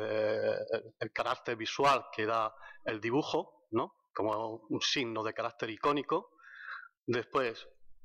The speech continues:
signos semánticos, que son propios del cómic, aunque a veces traspase a otros,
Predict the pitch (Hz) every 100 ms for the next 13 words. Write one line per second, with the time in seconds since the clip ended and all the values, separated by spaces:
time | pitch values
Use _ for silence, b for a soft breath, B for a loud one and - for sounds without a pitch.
0 | - - 143 123 110 - 127 156 156 135
1 | 165 - - 104 113 110 117 117 104 107
2 | 98 151 147 151 - - 104 - 110 110
3 | 110 113 113 104 120 117 123 117 - -
4 | 120 117 110 107